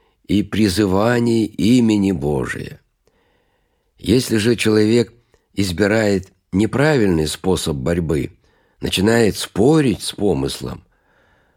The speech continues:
в таком случае помысел становится точкой внимания и поэтому усиливается в своём влиянии на наш разум.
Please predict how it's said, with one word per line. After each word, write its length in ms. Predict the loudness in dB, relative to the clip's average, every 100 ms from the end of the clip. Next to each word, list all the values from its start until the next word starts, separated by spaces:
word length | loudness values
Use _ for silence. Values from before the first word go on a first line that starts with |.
| _
в 80 | -6
таком 360 | -4 0 0
случае 560 | 0 2 2 2 0 0
помысел 840 | -2 0 2 4 2 0 -4 -6
становится 880 | -4 -2 2 2 2 -2 -2 -4 -4 -10 _ _ _ _
точкой 460 | 0 0 0 0 0
внимания 840 | 2 2 2 2 0 -2 -6 -10 _ _ _ _ _ _ _ _ _
и 140 | -4 -4
поэтому 680 | 0 0 2 2 2 -2 -6 _ -4
усиливается 1200 | -2 0 2 4 4 4 4 2 0 -2 -2 -4 _
в 80 | -8
своём 440 | -2 2 2 2
влиянии 680 | 2 2 4 4 2 0 0
на 180 | -2 -2
наш 340 | -2 -4 -6
разум. 540 | -4 -4 -4 -6 -10